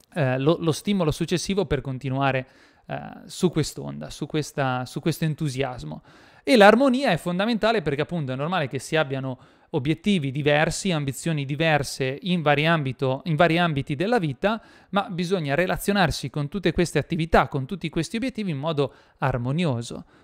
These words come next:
proprio perché altrimenti non si ha quella serenità interiore che ci permette, sì, soprattutto di essere felici,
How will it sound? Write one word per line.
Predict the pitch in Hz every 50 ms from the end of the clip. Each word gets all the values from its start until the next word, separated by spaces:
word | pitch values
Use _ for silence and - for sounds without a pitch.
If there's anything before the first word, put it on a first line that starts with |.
| _ -
proprio | - 214 185 151 143
perché | - 165 165 156 - - 151 147 151 -
altrimenti | - 180 170 160 208 208 175 165 185 180 185 175
non | 143 143 156 143
si | - - 160
ha | 139 120
quella | - 143 131 131 -
serenità | - - 160 156 160 175 175 156 - 175 151
interiore | 131 135 151 165 - 226 220 196 175 180 214 233 202 160
che | - 147
ci | - - 160
permette, | - 170 165 170 147 123 - 139 135 -
sì, | - - - - 277 285 277 220
soprattutto | - - 151 - 151 143 - - 220 185 - 120 -
di | - 131 120 135
essere | 135 143 - - - 139 135 139 -
felici, | - - 151 135 139 127 - - - 165 151